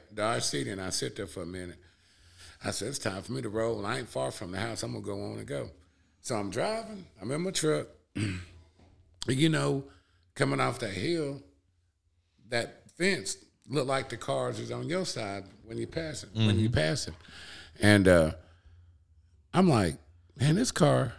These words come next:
Speaker 1: this car is on my, on the, coming up the wrong side of the road, white B M W flying." And I swapped lanes real fast. And when,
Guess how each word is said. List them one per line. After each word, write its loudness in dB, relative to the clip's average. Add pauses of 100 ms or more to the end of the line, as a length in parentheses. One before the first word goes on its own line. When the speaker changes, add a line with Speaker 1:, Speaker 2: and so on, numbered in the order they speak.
(760)
Speaker 1:
this 2
car 6
is 4
on 6
my, 4 (160)
on 6
the, 2 (260)
coming 6
up 4
the 4
wrong 4
side 2
of -2
the 2
road, 2
white 2
B 6
M 4
W 2
flying." 2 (680)
And 4
I 8
swapped 2
lanes -2
real 0
fast. -6 (120)
And -2
when, -2